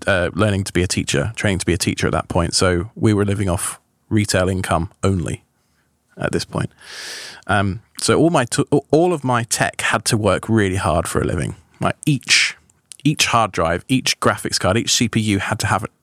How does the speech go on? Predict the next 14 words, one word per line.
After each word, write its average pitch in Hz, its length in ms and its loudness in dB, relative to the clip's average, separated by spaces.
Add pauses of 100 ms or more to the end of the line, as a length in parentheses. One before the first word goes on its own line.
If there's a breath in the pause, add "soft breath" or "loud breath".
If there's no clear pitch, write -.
(100)
a 95 60 2
very 107 500 0
specific - 760 -2
purpose, - 640 -2 (520 loud breath)
else 101 180 0
I'd 95 120 -2
sell 104 220 2
it - 120 -4 (120)
to 92 200 2
pay - 280 -2
for - 80 -4
something - 240 -2
else. - 260 -6 (1500 loud breath)
And 107 400 0